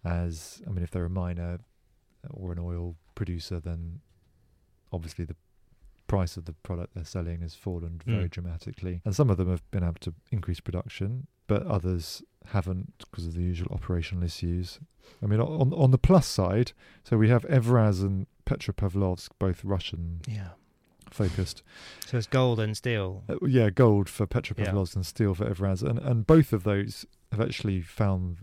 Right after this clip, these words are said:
Speaker 1: that their falls have been quite massively cushioned by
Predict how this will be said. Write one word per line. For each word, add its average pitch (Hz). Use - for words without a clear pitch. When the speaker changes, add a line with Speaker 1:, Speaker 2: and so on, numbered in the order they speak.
Speaker 1:
that 101
their 101
falls 98
have 90
been 92
quite 117
massively 98
cushioned 90
by 90